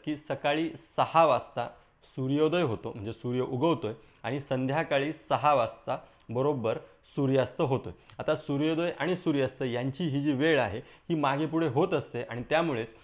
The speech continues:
दोषांची ही ॲक्टिव्ह होण्याची जी वेळ आहे ती पण थोडी मागे पुढे होणार आहे. परंतु आपल्या समजण्याच्या सोयीसाठी असं आपण पकडलेलं आहे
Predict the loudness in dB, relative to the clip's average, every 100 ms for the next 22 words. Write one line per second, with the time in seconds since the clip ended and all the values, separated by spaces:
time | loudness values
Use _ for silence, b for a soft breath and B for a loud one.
0 | b b 0 0 2 -2 -2 -4 -6 -6
1 | -12 -12 -4 0 0 0 -2 0 0 2
2 | 2 0 -6 -16 _ -4 0 0 0 0
3 | 2 2 0 -2 -2 -4 -2 2 2 0
4 | -8 _ -20 _ _ -12 -6 -4 -4 -2
5 | -2 0 -4 -2 -2 0 0 -2 -4 -6
6 | -2 0 0 0 -4 -4 -8 B B 2
7 | 6 6 4 0 0 0 0 -2